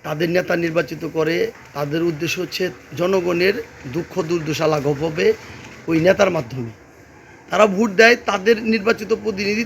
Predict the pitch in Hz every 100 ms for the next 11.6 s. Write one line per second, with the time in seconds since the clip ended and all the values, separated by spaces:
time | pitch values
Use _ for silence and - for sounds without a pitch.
0 | - 190 196 240 226 - - 180 151 139
1 | 185 185 208 202 208 208 202 165 175 175
2 | 196 208 - - - - 175 208 254 226
3 | 202 226 214 247 - 220 247 240 226 208
4 | 165 151 127 120 - - - - - 175
5 | 190 208 - 196 185 160 180 185 - 196
6 | 185 175 175 - - - - - - 226
7 | 277 277 262 226 220 202 226 277 - -
8 | - - - 156 214 247 269 247 254 254
9 | 240 190 233 240 226 214 202 226 208 180
10 | 175 190 185 190 185 160 151 185 226 214
11 | 214 220 190 196 190